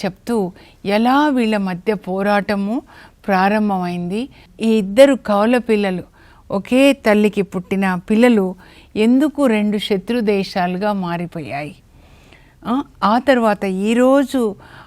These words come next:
ఆ, ప్రవచనం ఏంటి అంటే, ఆ ఇస్సాకు కుమారులలో ప్రథమ పుత్రుడు, కవలలైన ఒకరు ముందు పుడతారు కదండి,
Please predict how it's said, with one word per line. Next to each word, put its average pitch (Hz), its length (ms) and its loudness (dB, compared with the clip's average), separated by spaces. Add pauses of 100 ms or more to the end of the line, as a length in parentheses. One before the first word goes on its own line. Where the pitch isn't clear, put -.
(140)
ఆ, 185 340 -2 (680)
ప్రవచనం 226 600 2
ఏంటి 208 360 -2
అంటే, 190 440 -4 (580)
ఆ 196 120 2
ఇస్సాకు 226 640 -2
కుమారులలో 196 840 -4 (1000)
ప్రథమ 220 360 2
పుత్రుడు, 202 480 -4 (140)
కవలలైన 240 640 2
ఒకరు 202 340 -2
ముందు 208 280 0
పుడతారు 190 440 -2
కదండి, 185 480 -4